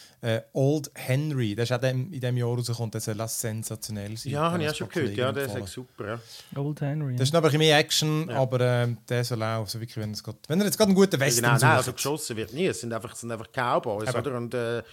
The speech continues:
Speaker 2: mit
Speaker 1: Ja.
Speaker 2: Betonung auf Boys so auch sehr oft. Also es ist wirklich, es hat
Speaker 1: Mhm.
Speaker 2: so ein bisschen, es ist, ja, weil es halt, weil es halt wirklich um Homosexualität geht in einer Zeit, auch wieder etwas, wo man eigentlich nicht, äh, aussprechen hat können in dieser Zeit, wie vorne bei dem Last Duel so,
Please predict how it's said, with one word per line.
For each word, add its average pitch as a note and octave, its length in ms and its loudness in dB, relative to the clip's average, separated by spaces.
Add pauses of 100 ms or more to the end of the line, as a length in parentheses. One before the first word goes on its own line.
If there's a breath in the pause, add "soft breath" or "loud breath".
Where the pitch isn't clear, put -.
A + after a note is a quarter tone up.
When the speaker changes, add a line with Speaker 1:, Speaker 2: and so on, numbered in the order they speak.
(320 loud breath)
Speaker 2:
mit C#3 100 0
Speaker 1:
Ja. A#2+ 60 4
Speaker 2:
Betonung D3 500 2
auf A#2+ 200 0
Boys C#3 520 2
so D3 180 4
auch G#2+ 300 0
sehr A2+ 320 -4
oft. - 180 -10
Also A#2+ 180 -8
es B2 80 -8
ist C3 120 -8
wirklich, D3+ 300 -4
es A#2 80 0
hat A#2+ 100 -2
Speaker 1:
Mhm. B2 60 -2
Speaker 2:
so A#2+ 140 -6
ein A#2+ 60 -6
bisschen, A#2+ 180 -4 (720 loud breath)
es A2 140 -12
ist, - 400 -8
ja, C3 240 4
weil C3+ 60 0
es C#3 80 -2
halt, F3+ 300 4
weil D#3+ 100 0
es F3+ 100 -4
halt D3+ 160 -2
wirklich D#3 240 -6
um D#3+ 100 -4
Homosexualität B2+ 1000 -4
geht B2+ 240 -6
in B2 120 -4
einer A#2 140 -6
Zeit, B2+ 260 -8
auch C#3+ 220 4
wieder C3 320 -4
etwas, A#2+ 300 -8
wo B2 80 -4
man A#2 160 -4
eigentlich A#2 260 -4
nicht, C#3 320 -8
äh, C3+ 40 -6
aussprechen C#3+ 1200 -2
hat C3 160 4 (100)
können D3 300 0
in C#3+ 100 0
dieser D3+ 280 2
Zeit, E3 260 0
wie B2+ 140 0
vorne B2+ 500 -2
bei B2+ 100 -12
dem A#2 320 -6
Last A#2 380 -4
Duel B2 180 -4
so, A#2+ 280 -8